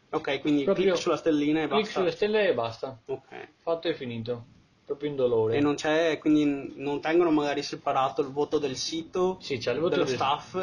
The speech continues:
Speaker 1: e il
Speaker 2: esatto,
Speaker 1: voto del
Speaker 2: c'è il voto dello staff e c'è il voto del... pubblico che sono separati.
Speaker 1: Ok, lo staff comunque gli aveva dato i voti più alti
Speaker 2: Non
Speaker 1: almeno.
Speaker 2: mi ricordo adesso.
Speaker 1: No, non ti ricordi.
Speaker 2: Io ho guardato quello del pubblico perché
Speaker 1: Ok.
Speaker 2: comunque è quello che, diciamo,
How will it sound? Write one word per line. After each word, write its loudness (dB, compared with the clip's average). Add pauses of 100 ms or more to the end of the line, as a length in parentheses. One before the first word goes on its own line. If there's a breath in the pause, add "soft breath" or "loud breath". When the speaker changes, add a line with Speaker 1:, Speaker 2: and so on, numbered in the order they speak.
Speaker 1:
e -2
il -6
Speaker 2:
esatto, 0
Speaker 1:
voto 4
del -2
Speaker 2:
c'è 2
il 2
voto 2
dello 0
staff -4
e 4
c'è 0
il -2
voto -6
del... -6
pubblico -4
che 0
sono -12
separati. -8
Speaker 1:
Ok, -10
lo -4
staff -4
comunque -8
gli -4
aveva -2
dato -8
i -12
voti -12
più -10
alti -4
Speaker 2:
Non -4
Speaker 1:
almeno. -2
Speaker 2:
mi -2
ricordo -4
adesso. -2
Speaker 1:
No, -2
non -6
ti -14
ricordi. -8
Speaker 2:
Io 4
ho 4
guardato 0
quello -4
del -6
pubblico -4
perché -8
Speaker 1:
Ok. -10
Speaker 2:
comunque -2
è -4
quello -8 (560)
che, -14
diciamo, -6